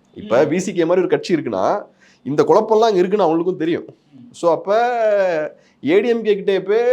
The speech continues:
Speaker 1: பதினஞ்சு சீட் வாங்குறது பெட்டரா, தி மு க கிட்ட இருந்து எட்டு சீட் வாங்குறது பெட்டரா?
Speaker 2: புரியுது.
Speaker 1: So அவங்க கணக்கு என்னவா இருக்கும்? தி மு கல எட்டு வாங்கினாலும் அஞ்சு ஜெயிக்கலாம்,
Speaker 2: புரியுது.
Speaker 1: அங்க போய் நம்ம பதினஞ்சு வாங்கினாலும் நமக்கு ரெண்டு தான் கிடைக்கும்.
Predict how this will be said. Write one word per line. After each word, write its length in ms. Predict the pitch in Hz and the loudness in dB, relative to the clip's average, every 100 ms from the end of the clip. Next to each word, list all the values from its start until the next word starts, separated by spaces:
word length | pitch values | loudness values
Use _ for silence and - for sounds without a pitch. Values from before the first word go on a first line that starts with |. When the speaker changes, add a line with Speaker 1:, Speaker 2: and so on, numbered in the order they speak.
| 254 - | 0 0
Speaker 1:
பதினஞ்சு 320 | 151 185 175 | 2 2 -4
சீட் 220 | 214 175 | -6 -2
வாங்குறது 280 | 170 151 131 | -2 -2 -4
பெட்டரா, 360 | 110 - 95 110 160 - _ _ _ | -4 -4 0 2 0 -4 _ _ _
தி 80 | 220 | -6
மு 100 | 269 | -2
க 120 | 247 208 | 2 2
கிட்ட 160 | 170 | 0
இருந்து 180 | 180 196 | 0 0
எட்டு 140 | 135 160 | -2 -4
சீட் 220 | 180 151 | -4 -4
வாங்குறது 260 | 127 113 95 | -4 -4 -8
பெட்டரா? 260 | 87 76 - _ _ _ _ _ _ _ _ _ _ _ _ _ _ - _ - | -8 -10 -12 _ _ _ _ _ _ _ _ _ _ _ _ _ _ -20 _ -18
Speaker 2:
புரியுது. 220 | 143 120 | -16 -16
Speaker 1:
So 120 | - 139 | -2 2
அவங்க 180 | 143 165 | 4 4
கணக்கு 260 | 175 220 | 4 4
என்னவா 220 | 185 180 | 4 4
இருக்கும்? 260 | 160 147 135 | 4 2 -2
தி 100 | 190 | -2
மு 100 | 214 202 | 0 2
கல 160 | 180 | 2
எட்டு 220 | 147 147 185 | 0 0 2
வாங்கினாலும் 580 | 165 180 180 175 269 285 - - | 2 0 0 0 0 -2 -10 -4
அஞ்சு 240 | 160 175 | -4 0
ஜெயிக்கலாம், 360 | 160 165 147 - - _ | 0 0 0 -4 -10 _
Speaker 2:
புரியுது. 260 | _ 139 123 | _ -20 -20
Speaker 1:
அங்க 280 | - 147 202 | -4 0 2
போய் 200 | 208 247 | 2 2
நம்ம 160 | 226 214 | 2 2
பதினஞ்சு 400 | 175 185 208 196 | 2 4 2 2
வாங்கினாலும் 520 | 180 175 180 170 277 | 0 -2 -2 -2 0
நமக்கு 220 | 220 170 147 | -2 0 0
ரெண்டு 140 | 185 | 0
தான் 180 | 190 170 | 0 -2
கிடைக்கும். 300 | 117 92 85 | -4 -8 -16